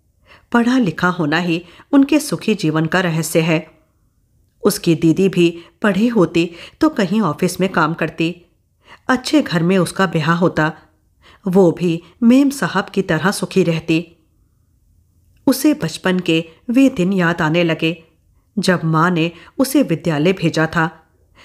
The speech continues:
किंतु उसने बीच में ही पढ़ाई छोड़ दी थी। अब उसे ज्ञात हो गया है कि अच्छा जीवन जीने के लिए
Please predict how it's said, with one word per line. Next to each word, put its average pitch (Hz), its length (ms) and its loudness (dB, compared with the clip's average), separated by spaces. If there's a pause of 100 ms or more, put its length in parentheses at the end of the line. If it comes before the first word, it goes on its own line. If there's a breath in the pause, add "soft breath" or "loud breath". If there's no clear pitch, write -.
(140)
किंतु 277 340 4
उसने 202 280 -2
बीच 190 360 0
में 170 80 4
ही 160 140 0
पढ़ाई 160 360 -2
छोड़ 160 260 0
दी 165 160 0
थी। 160 360 -4 (720)
अब 202 220 0
उसे 156 220 -2
ज्ञात 156 380 -2
हो 165 80 2
गया 156 220 2
है 156 280 -4 (480 soft breath)
कि 269 140 4
अच्छा 226 320 -2
जीवन 175 380 -2
जीने 156 280 2
के 175 200 0
लिए 156 420 0